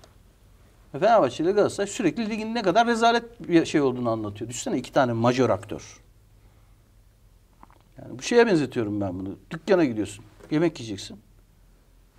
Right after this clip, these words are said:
Aşçı geliyor, "Köftenin içine tükürmüşler." diyor. Garson geliyor, "Pilavı bilmem ne yapmışlar." diyor. Yer misin o yemeği? Yani yaptıkları bu şu anda Fenerbahçe ile Galatasaray'ın.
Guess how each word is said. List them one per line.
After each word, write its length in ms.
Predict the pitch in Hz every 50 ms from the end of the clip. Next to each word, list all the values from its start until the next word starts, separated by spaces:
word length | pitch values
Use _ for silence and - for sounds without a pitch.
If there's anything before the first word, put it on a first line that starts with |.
| _ _ _ _ _ _ -
Aşçı 320 | 139 165 165 160 - -
geliyor, 340 | 160 143 135 127 123 117 113
"Köftenin 420 | - - 160 - - - 165 156 151
içine 220 | 147 - 175 160
tükürmüşler." 680 | - 156 131 139 131 127 113 - - 110 98 95 92
diyor. 260 | 104 127 151 - - - - - - - - - -
Garson 440 | - 156 170 170 160 - 180 170 156
geliyor, 280 | 147 139 135 147 151 147
"Pilavı 520 | - - 170 165 165 151 151 151 143 139
bilmem 280 | 139 131 131 131 127 123
ne 40 | 117
yapmışlar." 440 | 107 - - - - - 117 107
diyor. 100 | 107 110
Yer 200 | 110 120 143 202
misin 220 | 262 262 - - 269
o 60 | 226
yemeği? 300 | 185 143 131 113 107 104 - - - - _ _ _ _ _ _ _ - - - - - - - _ _ _ _ _ _ _ _ - - - _ - - - - -
Yani 140 | - 113 120
yaptıkları 480 | 147 - - - - - 269 294 311 294
bu 60 | 311
şu 160 | - - 254
anda 200 | 214 180 160 143
Fenerbahçe 400 | 151 147 139 127 120 117 - 135
ile 80 | 123 120
Galatasaray'ın. 480 | 120 123 113 107 101 - 110 101 101